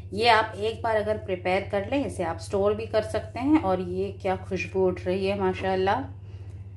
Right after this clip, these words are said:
ये हमारा powder बिल्कुल ready है मसाला। तो चलिए friends, जल्दी से अब हम chicken को marinate कर लेते हैं।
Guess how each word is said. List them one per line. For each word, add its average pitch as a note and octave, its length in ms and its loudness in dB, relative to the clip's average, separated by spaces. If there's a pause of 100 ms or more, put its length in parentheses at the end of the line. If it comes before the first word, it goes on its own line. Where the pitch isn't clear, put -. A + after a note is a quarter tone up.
(1400)
ये F#3 120 4
हमारा F3+ 440 6 (560)
powder D#3+ 380 4 (100)
बिल्कुल F3 400 -6
ready D#3 280 0
है D3+ 180 -2
मसाला। C3+ 400 -6 (1160)
तो G3 60 0
चलिए G3 420 6
friends, D4 360 8
जल्दी F3 300 4
से F#3+ 120 2
अब F3+ 120 2
हम F#3+ 140 2
chicken F3+ 380 0
को F3 120 2
marinate E3 580 4
कर G#3+ 140 2
लेते A3 240 -2
हैं। E4 220 6